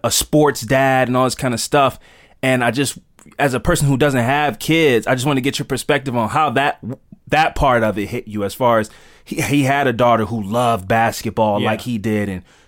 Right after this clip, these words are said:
Speaker 1: did his moves and studied the game and had favorite players. So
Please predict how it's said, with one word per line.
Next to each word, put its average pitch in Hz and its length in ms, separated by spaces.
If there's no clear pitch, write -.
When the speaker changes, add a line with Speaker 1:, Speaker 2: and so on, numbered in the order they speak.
Speaker 1:
did 147 160
his 120 180
moves 123 580
and 95 180
studied 127 380
the 117 60
game 120 500
and 92 120
had 143 200
favorite 131 340
players. 135 380
So 104 200